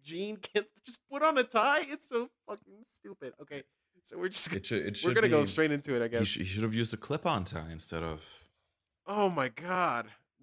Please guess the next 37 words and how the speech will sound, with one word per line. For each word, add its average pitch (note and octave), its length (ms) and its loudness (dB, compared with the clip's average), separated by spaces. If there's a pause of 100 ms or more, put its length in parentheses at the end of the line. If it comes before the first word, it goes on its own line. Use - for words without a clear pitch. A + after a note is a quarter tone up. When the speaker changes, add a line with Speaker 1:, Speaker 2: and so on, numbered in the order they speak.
(220)
Speaker 1:
L-, D#3 80 -2 (180)
double-sided F3 600 4
tape D3+ 340 0
or A2+ 80 -10
something. G#2+ 500 -10
I D3+ 120 0
don't, F3 120 0
I A3 40 4
Speaker 2:
Maybe. G#3 120 6
Speaker 1:
don't C3 200 0
know. D#3 260 2
Figure F#3 300 -8
th- D#3 120 -10 (720)
Speaker 2:
Yeah. A#2+ 220 -4
Speaker 1:
Oh E3+ 140 6
my A#2+ 160 4
God. A#2+ 200 2
So D3+ 400 4 (340)
we're G3+ 160 0
gonna F#3+ 180 4
go C#3 240 4
straight C#3 240 0
into C3 160 -4
the A#2 80 -4
bad A#2+ 240 2
stuff. G#2+ 340 -4 (160)
Uh, G#2 440 -10 (180)
and D#3 120 -4
the, D3 80 -6 (220)
the D3 80 -12
biggest F#3+ 360 4
thing, F3 220 0
I E3 60 0
have F3 120 2
a D#3 40 -18
bunch D#3+ 240 0
of D3+ 140 -6